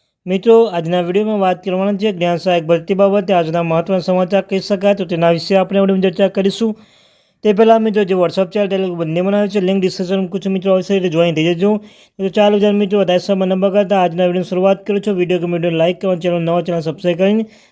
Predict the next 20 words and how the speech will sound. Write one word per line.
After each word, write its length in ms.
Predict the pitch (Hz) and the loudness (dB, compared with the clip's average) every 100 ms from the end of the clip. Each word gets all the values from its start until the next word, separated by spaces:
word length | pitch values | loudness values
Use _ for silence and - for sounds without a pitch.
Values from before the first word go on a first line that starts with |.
| _ | _
બેલ 140 | 185 | 2
આઇકન 280 | 202 202 208 | 2 2 0
બટન 200 | 190 185 | 0 0
દબાવવાનું 360 | 175 165 175 156 | 0 0 0 0
ભૂલશો 320 | 151 139 160 | -4 -2 -4
નહીં. 220 | 127 104 - _ _ _ _ - | -4 -10 -14 _ _ _ _ -2
તો 100 | 190 | 2
મિત્રો, 440 | 196 214 233 269 _ _ _ _ _ - | 2 4 2 0 _ _ _ _ _ -4
સર્વપ્રથમ 500 | 196 208 220 240 277 _ _ _ _ _ - | -2 0 2 0 -2 _ _ _ _ _ -6
શિક્ષકો 460 | 208 - 226 208 240 | -6 -2 -2 2 2
માટે 240 | 226 214 | 2 0
સૌથી 340 | 202 196 190 | 0 0 2
મહત્વના 500 | 226 190 185 190 202 | 2 2 2 0 -2
સમાચાર 440 | 196 190 185 185 202 | -2 -2 -2 0 0
કહી 140 | 196 | 0
શકાય. 360 | 196 214 226 233 | -2 -2 0 0
ગુજરાત 360 | 175 170 185 | -2 0 2
રાજ્યમાં 440 | 180 175 190 208 220 | 2 0 0 0 0
સંખ્યાબંધ 500 | 196 165 190 180 190 | -2 -2 -2 0 -2
સરકારી 440 | 190 165 196 190 | -4 -2 0 0